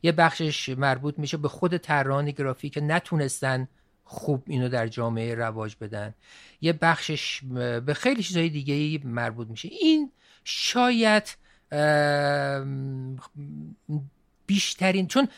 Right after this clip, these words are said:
چون همه چیز از همین این شروع می‌شه، یعنی از اینجا به بعد شروع می‌شه. اگر شما به یک طراح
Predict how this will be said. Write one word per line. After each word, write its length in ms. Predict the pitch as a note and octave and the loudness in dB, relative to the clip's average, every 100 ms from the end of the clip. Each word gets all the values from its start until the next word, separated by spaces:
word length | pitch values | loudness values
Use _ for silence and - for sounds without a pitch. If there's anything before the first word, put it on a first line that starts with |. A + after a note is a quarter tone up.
| - | -6
چون 140 | - B3 | 0 0
همه 500 | D#3+ A3+ A#3 C#4+ D4+ | 6 8 10 8 2
چیز 280 | - C#4 | 0 4
از 180 | A#3+ G3 | 6 4
همین 240 | E3+ A3+ A#3 | 4 4 4
این 80 | |
شروع 340 | A3 - F3+ F#3 | 2 4 6 6
می‌شه، 380 | B2 - G2 F2 _ | 6 0 -6 -12 _
یعنی 140 | A#2+ D#3 | -6 -2
از 240 | D3+ D3 | 2 2
اینجا 320 | D#3+ D3 C#3+ | 2 0 0
به 160 | C#3+ D3 | 0 0
بعد 280 | D3 E3+ F#3 | 2 0 -2
شروع 320 | E3 C3+ C#3 | -8 -6 -6
می‌شه. 300 | B2 - G2 - - - - | -6 -8 -12 -14 -20 -20 -6
اگر 220 | F#3+ G3 | 0 2
شما 280 | G3 - F#3 | 2 2 2
به 120 | F#3 | 2
یک 180 | F#3 G3 - | 2 0 -2
طراح 600 | - F3+ E3 F3 G3+ | 2 2 4 2 2